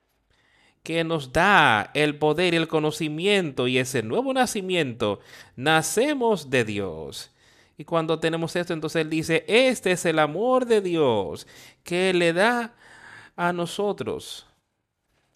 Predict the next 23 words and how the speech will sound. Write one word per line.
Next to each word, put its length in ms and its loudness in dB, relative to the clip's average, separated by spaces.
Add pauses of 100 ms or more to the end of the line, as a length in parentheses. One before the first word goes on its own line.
(260)
Es 200 0
que 100 -2
ese 220 -2
nuevo 220 0
espíritu, 840 -2 (280)
quitando 760 2
el 380 2
viejo 320 0
hombre, 460 4
y 40 4
entonces, 320 -2
entonces 280 -4
nos 160 -4
da 180 2
el 340 0
poder 460 0
de 140 -2
Dios, 480 0 (340)
su 300 -8
Padre, 500 0
que 120 -4
entonces 300 0
podemos 760 0